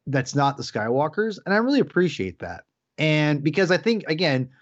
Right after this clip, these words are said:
the Skywalkers is just a separate kind of thing. And I like the fact that we're having a focus and a big, and everyone's excited, and it's a, it's a big focus.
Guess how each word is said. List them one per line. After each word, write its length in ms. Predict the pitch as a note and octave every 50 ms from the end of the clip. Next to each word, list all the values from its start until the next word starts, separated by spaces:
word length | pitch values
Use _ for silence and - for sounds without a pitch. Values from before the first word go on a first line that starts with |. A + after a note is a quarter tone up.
| _ _ _ -
the 60 | C3+
Skywalkers 640 | - - G3+ G3+ F#3+ F3 E3 C#3 D#3+ D3+ C3+ D3 -
is 160 | D3+ C#3 C3
just 200 | C3+ C3 C3 -
a 380 | C3+ B2+ A#2+ A#2 A2+ A2 G2+ F#2+ _ _ _ _
separate 460 | - - - D#3 C#3+ - C3 - -
kind 160 | - D3 C3+
of 180 | A#2+ G2+ F#2+ F#2+
thing. 420 | _ - C#3+ C3+ C#3+ F3 G3+ G3+ - _ _ _ _ _ _ _ _ _ _
And 100 | D#3 D#3+
I 40 | D#3
like 180 | D#3 F#3+ G3
the 80 | G3+ G#3+
fact 260 | - - F3+ F3 -
that 160 | E3 D3 -
we're 160 | C#3+ C#3+ C#3+ C3
having 560 | - - - C#3 C#3+ D3 D#3+ E3 D#3+ D#3 D3+ C3+
a 180 | C3+ A#2+ A2+ G#2 F#2+ - _ _
focus 500 | - D#3 C3+ C3+ - E3 E3 D#3 D3+ - -
and 100 | D3 C3
a 40 | A2+
big, 320 | F#2 - D#3+ D#3+ D#3 D#3
and 100 | D#3+ D3
everyone's 320 | C#3+ C#3+ D#3 D3+ D3 C3
excited, 480 | B2+ B2 - - C3+ B2+ B2+ C#3+ D3+ D3
and 140 | C3 C#3 B2+
it's 120 | A#2+ G2
a, 160 | A#2+ - -
it's 120 | C3 - -
a 60 | G2
big 320 | F2+ - G3 A#3+ A3+ - _
focus. 500 | B2+ A2 G2+ - A2 G#2+ G#2 - -